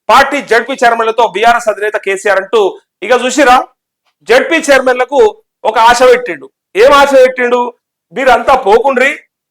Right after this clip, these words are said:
మీరందరూ కనుక ఉంటే మీ అందరికి నేను ఖచ్చితంగా, ఖచ్చితంగా ఎమ్మెల్యే టికెట్లు ఇస్తా" అని చెప్పడానికి ప్రయత్నం చేస్తాను. అది కూడా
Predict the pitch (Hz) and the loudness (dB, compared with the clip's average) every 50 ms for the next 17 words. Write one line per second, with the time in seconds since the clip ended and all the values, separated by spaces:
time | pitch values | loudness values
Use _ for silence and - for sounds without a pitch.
0 | _ 170 202 226 233 226 240 254 277 277 277 254 254 254 254 269 262 233 - - | _ -4 -2 0 0 0 2 2 2 2 4 2 0 2 2 2 2 2 0 -2
1 | - _ _ - 190 240 247 - 302 311 311 294 262 240 233 240 247 - 254 254 | -6 _ _ -8 -8 -8 -4 0 0 0 2 2 0 -2 0 0 -2 -2 -2 -4
2 | 254 233 226 247 277 247 214 214 - _ _ _ - 220 226 226 - 330 302 302 | -2 -2 0 0 0 -2 -4 -6 -10 _ _ _ -4 -4 -2 -2 -2 -2 0 2
3 | 294 294 262 226 175 - - _ _ _ _ _ 160 190 196 254 262 262 269 277 | 2 2 4 2 2 0 -2 _ _ _ _ _ -6 -4 -4 -4 -4 -2 0 0
4 | 262 226 214 220 247 285 302 302 294 294 262 - 254 247 240 233 - - - 202 | 2 2 2 2 2 0 0 0 0 -2 -2 -2 -2 -2 -2 -6 -10 -4 -4 -2
5 | 220 233 208 202 202 214 208 202 196 226 233 247 214 190 - 208 208 208 185 - | -2 -2 -4 -4 -2 0 0 0 -2 -4 -2 -2 -2 -2 -2 -4 -4 -4 -4 -4
6 | - 190 185 175 175 190 233 254 277 277 277 247 220 | -4 -4 -2 -2 -2 -2 -2 -2 2 2 4 4 2